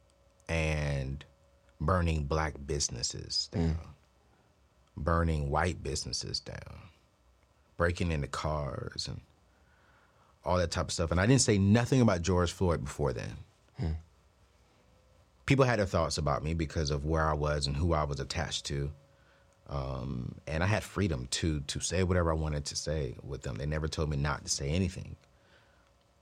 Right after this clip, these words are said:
Speaker 1: But I said something when I started seeing that black people were rioting companies,
Speaker 2: Mm-hmm.
Speaker 1: breaking into cars that
Speaker 2: Mm-hmm.
Speaker 1: wasn't theirs, breaking into stores that wasn't theirs, and saying,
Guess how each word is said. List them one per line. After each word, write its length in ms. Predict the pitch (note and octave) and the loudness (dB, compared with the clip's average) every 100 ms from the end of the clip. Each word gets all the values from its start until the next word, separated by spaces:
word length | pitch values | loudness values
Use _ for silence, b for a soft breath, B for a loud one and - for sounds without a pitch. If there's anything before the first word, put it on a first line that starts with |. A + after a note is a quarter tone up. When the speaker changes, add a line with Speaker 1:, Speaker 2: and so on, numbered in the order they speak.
| _ _ | _ _
Speaker 1:
But 100 | F2+ | 0
I 60 | |
said 360 | F2 - C3+ C#3+ | 2 2 4 4
something 580 | - D2 C#2 - E2+ - - _ _ _ _ | 0 -2 -2 -8 -10 -10 -16 _ _ _ _
when 180 | E2+ F#2+ | 0 0
I 80 | F2 | 2
started 420 | - G#2 G2 E2 | 2 2 2 0
seeing 580 | - G2+ F#2 D2+ D2+ E2 - _ _ B B B B B B | 0 0 2 0 -2 -8 -14 _ _ B B B B B B
that 220 | G2 D2+ | 0 0
black 280 | C2+ G2+ G#2+ | 2 2 2
people 260 | - F#2 F2+ | -2 0 2
were 140 | D#2 | 2
rioting 760 | D2 D#2 E2 F2 E2+ D#2+ D2+ D2+ - _ | 2 4 4 2 2 0 -2 -4 -12 _
companies, 760 | - G2 E2 D2+ B1 - - - _ _ _ _ _ _ _ | -2 0 0 -2 -4 -4 -6 -6 _ _ _ _ _ _ _
Speaker 2:
Mm-hmm. 220 | E2 G2+ | -4 0
Speaker 1:
breaking 260 | F2 F#2 G2 | 2 4 4
into 160 | F2+ D#2 | 2 0
cars 640 | - F2+ E2+ D#2+ - D#2+ | 0 2 2 0 -2 -2
that 60 | D2 | 0
Speaker 2:
Mm-hmm. 60 | F2 | 2
Speaker 1:
wasn't 260 | E2+ E2 | 2 0
theirs, 460 | F2 E2+ D#2 C2+ - | 2 2 2 -2 -6
breaking 360 | - E2+ F2+ E2+ | -2 -2 0 -2
into 100 | E2 | 0
stores 480 | - F#2 E2+ D2+ | 0 2 2 0
that 120 | D2 F2+ | -2 -2
wasn't 300 | F2+ E2 D2 | 0 -2 0
theirs, 540 | E2 D#2+ D2+ D2+ - - | 0 0 -2 -2 -4 -2
and 160 | D#2+ | 0
saying, 500 | - F2 E2 D#2 D2 | 0 2 0 0 -4